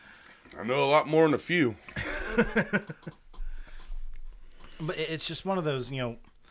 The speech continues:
Speaker 2: I understand that dumb laws exist, but there's also, like, the not dumb laws. Like, it, it should be common sense at this point in time in twenty nineteen to don't fucking rape.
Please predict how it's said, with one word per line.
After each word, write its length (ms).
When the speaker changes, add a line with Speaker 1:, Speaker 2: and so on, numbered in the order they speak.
Speaker 2:
I 60
understand 320
that 120
dumb 240
laws 240
exist, 480
but 120
there's 160
also, 280
like, 320
the 180
not 320
dumb 220
laws. 280
Like, 220
it, 160
it 140
should 180
be 80
common 340
sense 260
at 40
this 120
point 200
in 60
time 180
in 60
twenty 200
nineteen 380
to 140
don't 240
fucking 380
rape. 340